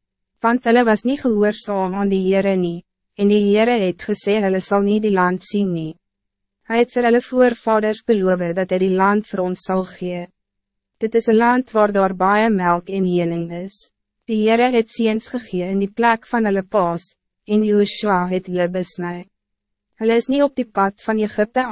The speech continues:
af hier naartoe besny nie. Toe almal klaar besny is, het hulle daar in die kamp geblei totdat hulle gezond was. Die Heere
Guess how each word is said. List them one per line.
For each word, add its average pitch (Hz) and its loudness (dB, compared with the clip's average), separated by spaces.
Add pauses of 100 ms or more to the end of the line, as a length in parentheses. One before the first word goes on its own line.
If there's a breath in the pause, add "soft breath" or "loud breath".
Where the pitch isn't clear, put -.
af 190 -4
hier 190 -2
naartoe 185 -6
besny 175 -4 (100)
nie. 185 -6 (760)
Toe 247 2
almal 285 2
klaar 208 0
besny 185 -4 (180)
is, 175 -8 (260)
het 196 -2
hulle 220 0
daar 202 2
in 202 2
die 202 -4
kamp 220 2
geblei 175 -2 (100)
totdat 190 -2
hulle 180 -2
gezond 170 -4
was. 180 -8 (880)
Die 220 0
Heere 240 4